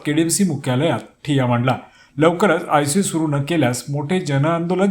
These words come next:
छेडण्याचा इशारा त्यांनी यावेळी दिला आहे. कल्याण पश्चिम विभागात असलेल्या सरकारी बाई रुक्मिणीबाई रुग्णालयामध्ये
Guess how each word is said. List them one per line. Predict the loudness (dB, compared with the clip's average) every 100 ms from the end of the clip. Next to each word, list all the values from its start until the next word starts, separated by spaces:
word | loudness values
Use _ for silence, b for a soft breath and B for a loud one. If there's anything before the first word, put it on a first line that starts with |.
| 0
छेडण्याचा | -4 -2 -4
इशारा | -2 -2 -2
त्यांनी | -4 -4 -2
यावेळी | 0 0 -4
दिला | -2 0 2
आहे. | 0 2
कल्याण | 4 4
पश्चिम | 0 0 2 2
विभागात | 2 2 0
असलेल्या | -2 -2 2 2
सरकारी | 2 0 0 0 2
बाई | 2
रुक्मिणीबाई | 0 -2 -4 0 0 2
रुग्णालयामध्ये | 0 2 2 2 0 -2 -2 -4